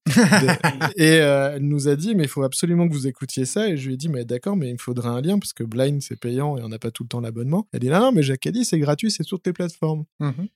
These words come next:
Speaker 2: Et donc, on a écouté, la prod est quand même, euh, dingue, les acteurs viennent de chez Engrenage,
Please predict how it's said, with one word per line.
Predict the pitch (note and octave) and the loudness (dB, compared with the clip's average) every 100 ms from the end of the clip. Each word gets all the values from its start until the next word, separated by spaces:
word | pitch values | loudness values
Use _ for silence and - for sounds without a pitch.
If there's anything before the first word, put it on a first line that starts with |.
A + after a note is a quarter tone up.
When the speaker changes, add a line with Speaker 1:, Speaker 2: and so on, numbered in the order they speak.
| _ _ - | _ _ -8
Speaker 2:
Et | |
donc, | A#2 A#2 B2+ | -6 -4 -6
on | A2+ | -6
a | |
écouté, | G#2+ - B2 D3 | -8 -8 2 4
la | C3+ | 4
prod | A#2 - B2 - | 0 -2 -2 -2
est | |
quand | - | -6
même, | A2+ A2 G#2+ | -4 -4 -6
euh, | A2 A#2+ | -8 -6
dingue, | A#2+ D3+ F3 D#3 | 2 4 4 4
les | B2+ A#2+ A#2 | 2 0 -4
acteurs | A#2 - C3 | -4 0 0
viennent | A#2+ A#2 | 0 -4
de | A#2 | -2
chez | - B2 | -2 -2
Engrenage, | A#2 A2+ A#2 B2 D3 E3+ D#3 | -2 -2 0 2 6 6 4